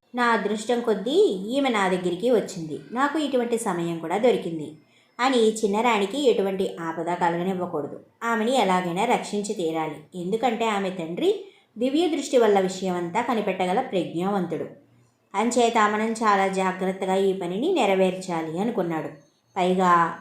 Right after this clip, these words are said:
రాజుకి భార్యావియోగం కలిగించి, తర్వాత దేవేరి వల్ల అనేక కానుకల్ని సంపాదిస్తాను. కొంతకాలం అయిన తర్వాత రాజు కళింగ గర్భిణి పొందే విధానం కూడా ఆలోచిస్తాను.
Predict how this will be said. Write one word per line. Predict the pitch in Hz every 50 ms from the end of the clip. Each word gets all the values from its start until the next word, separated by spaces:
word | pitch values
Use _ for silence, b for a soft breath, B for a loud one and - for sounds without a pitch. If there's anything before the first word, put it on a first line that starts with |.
| - -
రాజుకి | 202 214 214 233 269 285 320 - 262 240 220 208 202
భార్యావియోగం | 196 190 180 160 175 190 208 226 240 240 233 226 220 214 202 196 190 185 175 170
కలిగించి, | 170 165 156 160 156 175 180 185 190 233 285 339 392 294 208 170 175 B B B B B B B _ -
తర్వాత | 226 220 247 277 320 294 294 277
దేవేరి | 247 196 196 190 196 202 247 285 320 330
వల్ల | 285 254 226 208 196 185 180 180 185 185 180 185 - - - -
అనేక | 190 196 208 220 226 220 220 214
కానుకల్ని | 196 196 170 160 170 185 180 190 196 196 214 285
సంపాదిస్తాను. | - - - 240 202 185 190 185 175 175 165 165 - - 156 139 135 - - - b b b b b b b b -
కొంతకాలం | 302 302 302 311 311 285 262 240 220
అయిన | 214 202 190 180
తర్వాత | 175 170 170 165 165 - - 208
రాజు | 262 285 277 254 233 220 202 190 190 190 190 - 208
కళింగ | 202 220 254 302 359
గర్భిణి | 392 359 330 294 226 226 240 254
పొందే | 240 240 214 202 196 202 202
విధానం | 190 175 165 165 156 185 185 190 180
కూడా | 175 175 175 196 277
ఆలోచిస్తాను. | 359 381 - 226 208 202 196 190 185 185 190 160 - - - 156 147